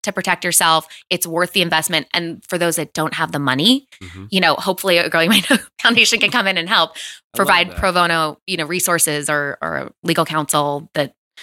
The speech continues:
Speaker 1: you know, is, is more affordable.
Speaker 2: So people that have a contract, they can't afford an attorney, uh, they wanna connect with A Girl You Might Know Foundation, which you started, where do they go?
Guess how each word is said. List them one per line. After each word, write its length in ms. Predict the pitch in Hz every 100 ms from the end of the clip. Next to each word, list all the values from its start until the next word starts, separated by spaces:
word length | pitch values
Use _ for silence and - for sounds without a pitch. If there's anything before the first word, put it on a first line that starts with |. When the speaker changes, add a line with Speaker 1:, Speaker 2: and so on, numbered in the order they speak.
| - _ _
Speaker 1:
you 100 | 170
know, 140 | 151 147
is, 100 | 147
is 180 | 151 165
more 160 | 143
affordable. 520 | 127 143 127 - - -
Speaker 2:
So 160 | 135
people 300 | 127 143 135
that 300 | 131 117 -
have 180 | - 120
a 40 | 117
contract, 480 | 117 110 - 113 -
they 100 | 101
can't 260 | - 113
afford 360 | 110 - 107 104
an 60 | 101
attorney, 640 | - 110 104 104 101 104
uh, 220 | 98 95
they 160 | 98 98
wanna 320 | 92 101 101
connect 400 | - 101 98 -
with 140 | 101 98
A 80 | 98
Girl 240 | 101 104
You 100 | 104
Might 200 | 95 95
Know 140 | 95 92
Foundation, 520 | 92 90 90 92 95
which 180 | 85 101
you 60 |
started, 420 | - - 104 104 98
where 200 | 95 92
do 60 |
they 120 | 87
go? 120 | -